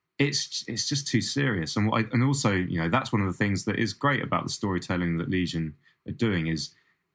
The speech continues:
there's, there's fun there, isn't there? There's engagement because it's fun. There's engagement because it looks like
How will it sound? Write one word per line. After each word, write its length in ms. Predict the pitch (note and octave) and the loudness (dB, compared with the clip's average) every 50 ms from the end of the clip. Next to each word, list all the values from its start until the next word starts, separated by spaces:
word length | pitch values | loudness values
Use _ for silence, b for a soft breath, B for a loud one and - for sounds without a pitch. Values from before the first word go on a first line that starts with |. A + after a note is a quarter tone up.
| _ _ - | _ _ -2
there's, 220 | A#2 G#2+ G2 - | 0 0 0 0
there's 180 | - A2+ G2 - | 0 0 0 0
fun 300 | - - C#3+ C#3+ C3+ G#2+ | 0 2 2 2 4 2
there, 180 | E2+ D#2+ F2 G#2 | 2 0 0 0
isn't 200 | G#2+ G2 F#2 E2 | 0 0 0 0
there? 240 | D2+ D2 D2+ - - | 0 -2 -4 -4 -2
There's 260 | - G#2+ G#2 F#2 - - | 0 0 0 0 -2 -2
engagement 680 | - G#2 F#2 G#2+ C3+ C#3 C#3 C3 - F#2 E2 D#2 D2 - - _ | -2 -2 0 0 2 2 0 0 0 -2 -2 -2 -4 -6 -4 _
because 400 | - - - - - A#2 F#2+ D#2+ | -2 -2 -2 0 0 0 0 0
it's 160 | F2 F2+ - | 0 -2 -4
fun. 460 | - - - A2 F2+ D#2 C#2+ C#2+ C#2 - | -6 -2 0 0 0 0 0 -4 -6 -4
There's 220 | - F#2 F2 E2+ G#2 | -2 -2 -2 0 0
engagement 480 | F#2 F2+ - A2 G#2+ G#2+ F#2 F2+ F2 | 0 0 2 2 2 2 0 -2 -2
because 180 | - - E2+ D#2 | -2 -4 -4 -4
it 60 | F#2+ | -2
looks 260 | F#2 F#2+ F#2+ - - | -2 -2 -2 -2 -2
like 240 | - F2+ F2 E2+ E2+ | -2 0 0 0 -2